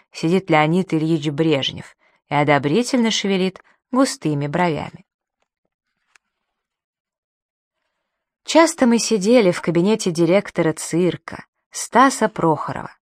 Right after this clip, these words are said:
а на представлениях нам выделяли правительственную ложу, рядом с приподнятой вверх тарелкой оркестра.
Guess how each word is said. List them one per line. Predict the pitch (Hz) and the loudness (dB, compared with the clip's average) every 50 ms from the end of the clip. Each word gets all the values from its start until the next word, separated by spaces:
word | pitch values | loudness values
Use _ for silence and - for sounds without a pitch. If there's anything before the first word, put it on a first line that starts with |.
| _ _ _ _ _ _ _ _ | _ _ _ _ _ _ _ _
а | - 156 165 | -2 0 0
на | 170 | 0
представлениях | - - 165 160 - - - 165 165 208 277 359 370 247 180 147 147 - - | 0 -2 -6 -6 -6 -2 -2 0 0 2 2 2 2 2 0 0 -2 -4 -4
нам | - 160 151 151 147 | -2 0 0 0 0
выделяли | 147 143 135 147 147 165 190 214 214 233 226 - - _ _ _ | -2 -4 -4 -2 0 0 0 0 0 -2 -6 -8 -14 _ _ _
правительственную | - 180 190 196 190 175 170 151 - 165 160 156 - - - 175 170 175 190 214 233 247 | 0 2 4 4 4 4 2 0 0 -2 -4 -4 -4 -4 -4 -2 0 0 0 -2 -2 -2
ложу, | 233 214 165 139 - - - - _ _ _ _ _ _ _ _ _ _ | -2 -2 -2 -4 -4 -8 -12 -16 _ _ _ _ _ _ _ _ _ _
рядом | - 147 175 170 151 151 147 | -2 2 2 2 2 0 -4
с | - - | -6 -6
приподнятой | - 180 170 170 - 170 165 151 131 143 139 - - 147 143 | -6 -6 -6 -4 -2 0 0 0 0 -4 -8 -6 -6 -6 -6
вверх | 131 131 156 202 220 202 - _ _ _ _ _ _ | -6 -4 -2 -2 -2 -2 -6 _ _ _ _ _ _
тарелкой | - 156 156 147 147 139 139 - - 165 156 | -2 0 2 2 2 0 0 -2 -2 -2 -2
оркестра. | 156 151 - - - 143 147 - - - - - | -2 -2 -6 -14 -16 -14 -14 -14 -14 -16 -18 -20